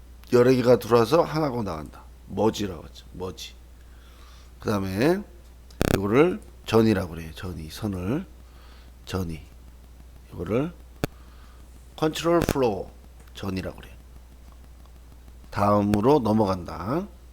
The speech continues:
A 이십, 액션 이십이에서 액션 이십칠로 전이 된다, 이 소리예요. 넘어간다. 그 다음에 요 막대, 폴크가 있고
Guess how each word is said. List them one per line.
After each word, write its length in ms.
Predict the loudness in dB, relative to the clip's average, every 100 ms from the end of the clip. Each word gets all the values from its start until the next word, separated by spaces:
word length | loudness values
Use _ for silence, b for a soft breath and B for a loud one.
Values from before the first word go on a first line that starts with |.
| -4
A 360 | -2 0 -2 -4
이십, 400 | -4 -2 -2 -2
액션 320 | 2 2 2
이십이에서 800 | 0 -2 2 2 4 4 2 0
액션 300 | -2 2 0
이십칠로 500 | -2 -4 0 4 4
전이 260 | 6 6 8
된다, 380 | 6 8 8
이 60 | 6
소리예요. 320 | 0 -8 -10 -16 -20 -20 -20 -20 -20 -20 -20 -20 -14
넘어간다. 520 | -8 -6 -6 -10 -14 -20 -20 -20 -20 -20 -20 -20 -20 -20 -20 -16 B B B B B B
그 60 |
다음에 240 | 0 4 6
요 260 | 4 2 -4 -16 -20 -20 -20 -16 -2
막대, 520 | -2 2 2 2 0 -10 -18 -20 4
폴크가 420 | 6 6 2 4
있고 420 | 4 2 0 0